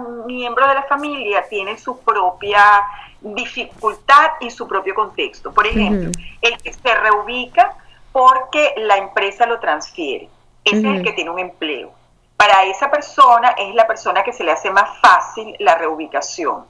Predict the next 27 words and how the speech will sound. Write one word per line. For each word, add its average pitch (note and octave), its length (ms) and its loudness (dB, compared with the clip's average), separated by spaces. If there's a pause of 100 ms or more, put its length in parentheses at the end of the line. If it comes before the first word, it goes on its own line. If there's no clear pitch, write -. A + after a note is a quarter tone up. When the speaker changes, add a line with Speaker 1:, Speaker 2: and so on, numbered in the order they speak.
(440)
Speaker 1:
porque A#3+ 300 4
básicamente B3 680 0
se B3+ 160 -6
desenchufa F3+ 720 -2
de B3+ 80 -4
un C#4 140 -6
lado A#3+ 400 6
y B3 80 -8
se B3 140 -10
enchufa A#3 600 0
otra A#3 220 4
vez G#3 160 -4
en A#3 100 -4
la F#3 100 4
misma F#3 380 -2
organización. F#3 760 0
Speaker 2:
Exacto. - 160 -12 (960)
Speaker 1:
Eh, G3 160 -2
Speaker 2:
Es- F3 100 -6
Speaker 1:
sin E4 280 -4
embargo, B3 800 4
aun G3+ 260 6
cuando E3+ 360 2
es A#3+ 60 -10
la A#3+ 100 4
misma A#3 240 0
organización, C#4+ 960 -2